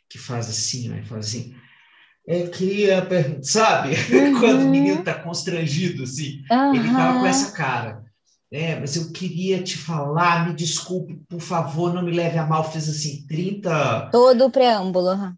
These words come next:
Speaker 1: To-, é, todo um preâmbulo, e falou assim: é, eu queria mudar de horário,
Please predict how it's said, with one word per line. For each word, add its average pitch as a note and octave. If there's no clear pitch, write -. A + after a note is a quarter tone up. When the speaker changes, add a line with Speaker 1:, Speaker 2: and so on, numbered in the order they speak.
Speaker 1:
To-, D#3
é, C3
todo E3+
um E3+
preâmbulo, D#3
e C3+
falou D3
assim: C3
é, C#3
eu C3+
queria D#3+
mudar D3
de D3
horário, A2